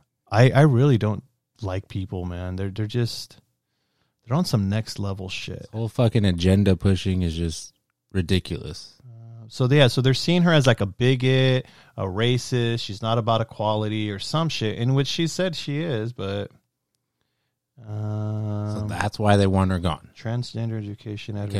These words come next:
Speaker 1: advocates,
Speaker 2: her
Speaker 1: bro.
Speaker 2: pronouns are beep, boop, bop. Isn't that that hit song in SpongeBob?
Speaker 1: So it says, "Two months ago, Car-, Carano made dismissive remarks about trans pronouns. She also pro-,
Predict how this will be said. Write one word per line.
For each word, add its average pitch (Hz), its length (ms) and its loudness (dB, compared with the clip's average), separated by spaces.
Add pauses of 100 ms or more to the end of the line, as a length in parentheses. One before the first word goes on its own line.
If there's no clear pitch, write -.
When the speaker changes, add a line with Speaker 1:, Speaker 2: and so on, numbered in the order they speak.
Speaker 1:
advocates, 101 300 -6
Speaker 2:
her 107 160 0
Speaker 1:
bro. 101 80 -2
Speaker 2:
pronouns 110 520 2
are 87 260 -4 (100)
beep, - 240 0
boop, 113 220 -2
bop. - 240 -4 (1400)
Isn't 104 200 4
that 131 100 4
that 87 140 0
hit 120 140 0
song 117 280 6
in 92 80 4
SpongeBob? 123 560 4 (960)
Speaker 1:
So 120 380 4
it 127 180 2
says, 127 240 6
"Two 151 200 4
months 147 240 4
ago, 127 560 6
Car-, 110 560 2
Carano 120 560 4
made 110 240 2
dismissive 110 520 -2
remarks 101 440 0
about 95 340 -2
trans 101 560 0
pronouns. - 920 -6 (1160)
She - 220 -4
also 110 480 2
pro-, 104 800 0